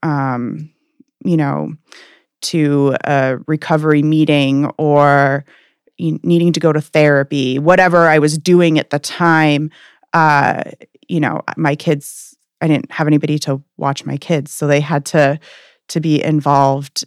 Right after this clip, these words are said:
you know, in that process with me. Um, and there's a lot of,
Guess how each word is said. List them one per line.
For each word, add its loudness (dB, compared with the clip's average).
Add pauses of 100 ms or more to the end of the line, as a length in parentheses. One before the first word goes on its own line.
you -2
know, -2
in 0
that -2
process -6
with 0
me. -6 (380)
Um, 2 (580)
and 4
there's 4
a 2
lot 4
of, 2